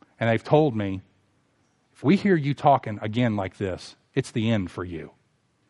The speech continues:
And Paul's sitting in prison, writing this letter. He says he's an ambassador in chains, literally sitting there. And he's saying, "Please pray for me that I will be given boldness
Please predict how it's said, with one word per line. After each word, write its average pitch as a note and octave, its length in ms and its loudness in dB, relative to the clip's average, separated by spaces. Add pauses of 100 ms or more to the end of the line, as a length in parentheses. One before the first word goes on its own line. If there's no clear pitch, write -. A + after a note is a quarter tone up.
(460)
And G#2+ 120 -6
Paul's D3+ 400 4 (240)
sitting F#3+ 340 4
in G#3 80 6
prison, D#3+ 560 4
writing E3 260 6
this G3+ 200 2
letter. C#3+ 400 4 (560)
He A#2 100 -2
says C3 180 4
he's B2 200 2
an A#2+ 80 2
ambassador D3 640 4
in E3+ 140 4
chains, C3 800 2
literally F3 420 6
sitting C#3+ 380 2
there. A#2 340 0 (1700)
And D3 120 6
he's A#2 100 4
saying, B2+ 320 2
"Please D#3+ 640 2
pray A#2 340 2
for G#2 220 -4
me E2+ 340 -8 (380)
that A2 200 -4
I A#2+ 140 6
will D#3 140 4
be D3+ 140 2
given D#3 320 2
boldness G2 720 -2